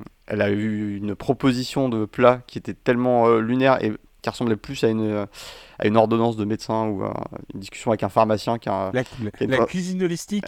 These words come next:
Speaker 2: mais je
Speaker 1: Euh,
Speaker 2: connais,
Speaker 1: ouais.
Speaker 2: enfin, j'avais entendu, euh, il y avait une série comme ça qui s'appelait, euh, je sais plus comment c'était,
Speaker 1: Dirk
Speaker 2: euh,
Speaker 1: Gently, euh,
Speaker 2: mais ça
Speaker 1: détective
Speaker 2: termine
Speaker 1: holistique.
Speaker 2: Ouais, c'est ça, c'est ça, exactement, exactement. Et, et là, c'est pareil, euh, la cuisine holistique. Bon,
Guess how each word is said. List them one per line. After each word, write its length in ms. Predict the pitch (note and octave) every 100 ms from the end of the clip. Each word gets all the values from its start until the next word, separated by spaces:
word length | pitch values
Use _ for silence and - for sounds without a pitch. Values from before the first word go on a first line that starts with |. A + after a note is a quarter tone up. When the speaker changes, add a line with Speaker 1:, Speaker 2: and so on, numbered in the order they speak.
| -
Speaker 2:
mais 100 | -
je 120 | A#2+ -
Speaker 1:
Euh, 20 |
Speaker 2:
connais, 100 | E3
Speaker 1:
ouais. 40 | - -
Speaker 2:
enfin, 140 | - C#3+ - - - -
j'avais 180 | C#3 E3
entendu, 420 | F#3 F#3 F3 G3
euh, 160 | C#3+ C3 - _ _ _ _ _ _ _ _ _ _
il 60 | B2+
y 40 |
avait 140 | C3+
une 60 | E3+
série 320 | C#3+ D#3 E3
comme 180 | - C3
ça 180 | - E3
qui 80 | -
s'appelait, 400 | B2+ - C3+ B2+
euh, 380 | A2 G#2 G2+ F2+
je 40 | F#2+
sais 200 | - A#2
plus 120 | -
comment 180 | - C#3
c'était, 220 | - A2
Speaker 1:
Dirk 160 | B2 A#2+
Speaker 2:
euh, 20 |
Speaker 1:
Gently, 360 | B2+ A#2 C#3 C3+
euh, 20 |
Speaker 2:
mais 60 | C3
ça 40 |
Speaker 1:
détective 240 | A2+ A2+ B2
Speaker 2:
termine 180 | B2+ A#2+
Speaker 1:
holistique. 480 | B2 - B2+ - - _ _ _ -
Speaker 2:
Ouais, 320 | D3 D#3 D#3
c'est 120 | -
ça, 220 | D3 D3+ C3+
c'est 200 | A2 C3+
ça, 60 | C3
exactement, 420 | C3+ D3+ C3+ G#2+ -
exactement. 340 | B2 A#2 B2 - - _ _ _
Et, 240 | A2 A#2+ B2+
et 40 |
là, 80 | D#3+
c'est 100 | -
pareil, 340 | D3 C#3+ D#3+ C3+
euh, 320 | G#2+ G#2+ G#2+
la 120 | G2+ G#2
cuisine 300 | - D3 D3+
holistique. 440 | C#3 - D3+ D#3+ G2+
Bon, 140 | A2+